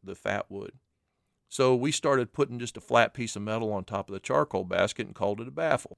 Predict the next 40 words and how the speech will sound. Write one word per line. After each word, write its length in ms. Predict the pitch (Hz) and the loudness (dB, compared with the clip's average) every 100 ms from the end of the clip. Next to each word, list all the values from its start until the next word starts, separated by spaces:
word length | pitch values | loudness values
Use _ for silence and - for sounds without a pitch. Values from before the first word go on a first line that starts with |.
| _ | _
Now, 280 | 110 117 110 - | -2 0 0 0
people 300 | 190 - 127 | 2 4 4
probably 420 | 135 120 113 113 | 8 6 6 0
been 240 | 104 110 | -2 -4
doing 220 | 104 107 110 | -2 -4 -4
that 180 | 104 | -6
for 120 | - 107 | -4 -4
a 60 | |
long 300 | 104 101 107 | -4 -6 -8
time, 420 | - 107 107 107 | -8 -4 -2 -2
you 100 | 104 | -4
know, 240 | 98 104 95 | -4 -6 -6
pizza 300 | - 107 - | -12 -14 -14
pans 560 | - 101 107 104 101 95 | -10 -6 -6 -4 -6 -8
and 100 | 95 | -8
different 300 | 98 - 92 | -8 -8 -10
junk 240 | 98 95 | -8 -2
like 220 | 104 87 - | -2 -2 0
that, 200 | 95 90 | 0 0
but 140 | 110 | -6
we 120 | 220 | 0
actually 360 | 175 - 123 107 | 0 0 -2 -2
made 240 | 107 104 | 0 -2
a 60 | 92 | -2
baffle. 500 | 92 85 - 90 87 | -2 -4 -4 -8 -6
We, 160 | 120 | -8
we 200 | 113 - | -8 -8
made 180 | 135 107 | -6 -6
a 40 | 90 | -4
round 380 | 110 139 117 | -2 -2 -4
plate. 320 | - 110 92 - | -2 -2 -2 -6
Ours 240 | 113 123 | -6 -6
was 120 | 104 - | -8 -10
just 240 | 110 - | -12 -12
flat 400 | - 107 151 - | -4 0 0 0
with 140 | 110 | -4
a 40 | 101 | -6
handle 380 | 113 104 95 95 | -8 -10 -10 -12
on 160 | |
it. 80 | 92 | -12